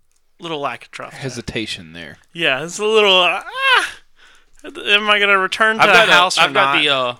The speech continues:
Speaker 3: the air fryer downstairs. I'm gonna try to make, I'm gonna find an excuse to cook one of those. I think I'm gonna do one for the, uh,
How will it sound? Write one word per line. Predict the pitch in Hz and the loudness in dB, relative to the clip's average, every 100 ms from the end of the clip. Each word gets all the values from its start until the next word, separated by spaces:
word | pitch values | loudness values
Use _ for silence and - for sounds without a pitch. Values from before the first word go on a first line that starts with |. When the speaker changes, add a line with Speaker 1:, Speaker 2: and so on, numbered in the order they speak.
| _ | _
Speaker 3:
the | 131 123 131 | -16 -12 -6
air | 139 139 | -6 -6
fryer | 127 120 120 | -6 -6 -6
downstairs. | 120 117 113 120 | -8 -12 -12 -16
I'm | |
gonna | 127 | -14
try | 127 | -14
to | 123 | -14
make, | 120 123 - | -14 -16 -12
I'm | 139 | -12
gonna | |
find | 139 139 120 | -6 -6 -6
an | |
excuse | 107 - 120 - | -10 -12 -12 -14
to | - | -14
cook | 120 - | -16 -12
one | 120 | -12
of | 110 | -12
those. | 113 127 | -14 -6
I | |
think | 160 | -4
I'm | 175 | -4
gonna | 156 | -4
do | 147 | -4
one | 147 139 | -6 -8
for | 135 | -10
the, | 123 | -10
uh, | 117 | -10